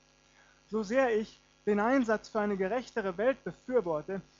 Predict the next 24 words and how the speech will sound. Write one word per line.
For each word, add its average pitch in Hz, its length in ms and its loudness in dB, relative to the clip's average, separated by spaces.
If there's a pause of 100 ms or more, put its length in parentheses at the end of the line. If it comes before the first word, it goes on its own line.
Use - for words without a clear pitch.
so 214 100 -6
sehr 233 180 2
ich 233 100 -2
es 233 100 -10
befürworte, 202 800 0
Menschen 226 520 -2
zu 175 160 -14
helfen, 214 520 -4
wo 185 100 -4
es 208 140 -10
möglich 208 440 -2
ist, 185 220 -8 (380)
Fakt 247 400 -2
ist - 260 -8
und 214 220 -6
bleibt, 214 340 2 (300)
am 202 200 -2
Ende 220 380 0
spielt 208 260 -10
es 208 120 -10
absolut 226 580 -6
keine 240 360 -2
Rolle 185 220 0
mehr, 131 280 -10